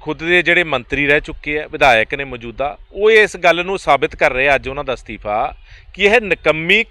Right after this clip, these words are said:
ਘਟੀਆ ਸਰਕਾਰ ਹੈ, ਇਹਨੇ ਕਿਸੇ ਵਾਸਤੇ ਕੋਈ ਕੰਮ ਨਹੀਂ ਕੀਤਾ।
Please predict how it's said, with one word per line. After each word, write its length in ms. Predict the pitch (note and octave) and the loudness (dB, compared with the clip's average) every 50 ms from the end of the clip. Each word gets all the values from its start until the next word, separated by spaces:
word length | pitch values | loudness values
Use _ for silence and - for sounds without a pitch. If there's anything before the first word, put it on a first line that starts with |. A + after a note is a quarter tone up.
| - | 0
ਘਟੀਆ 320 | G#3+ D3+ C#3+ C#3 D3 D#3+ E3+ | 0 0 4 4 4 4 4
ਸਰਕਾਰ 460 | - E3 - - B2+ B2 A#2+ B2 B2+ | 2 -2 -4 0 2 4 4 4 2
ਹੈ, 120 | D3 E3+ - - | 0 -4 -6 -8
ਇਹਨੇ 200 | - F3 F3+ G#3 | -8 -4 -4 -4
ਕਿਸੇ 260 | G3+ G3+ F#3 - G3 G3+ | -4 -6 -6 -6 -4 2
ਵਾਸਤੇ 320 | F#3+ F#3+ F3 - - F#3 | 2 2 2 2 -2 -10
ਕੋਈ 160 | E3 F3 E3+ | -6 -6 -6
ਕੰਮ 240 | D3+ D3+ C3 A#2+ B2 | -2 -2 -2 -2 -4
ਨਹੀਂ 120 | B2 B2+ | -10 -10
ਕੀਤਾ। 340 | B2+ C3+ C#3 - - D2+ - | -12 -12 -16 -14 -14 -16 -16